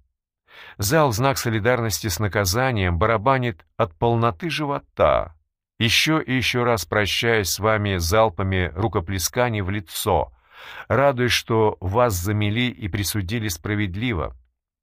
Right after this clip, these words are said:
К пяти годам, к семи, к пятнадцати, к высшей мере. И вам от ответственности уже не отвертеться. Каким бы ни были вы в данную минуту преступником,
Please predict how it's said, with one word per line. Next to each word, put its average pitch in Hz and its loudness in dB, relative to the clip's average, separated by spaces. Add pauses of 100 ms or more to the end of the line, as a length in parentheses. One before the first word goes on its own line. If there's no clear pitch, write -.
(460)
К - -20
пяти 170 0
годам, 95 0 (640)
к - -6
семи, 107 2
к 82 -14
пятнадцати, 95 -2
к 85 -8
высшей 139 -2
мере. 95 0 (1120)
И 117 0
вам 147 2
от - -2
ответственности 143 -2
уже 110 -2
не 113 0
отвертеться. 104 -4 (1500)
Каким 175 0
бы 170 2
ни 170 2
были 127 2
вы 110 0
в 101 -4
данную 123 0
минуту 107 -2
преступником, 87 -4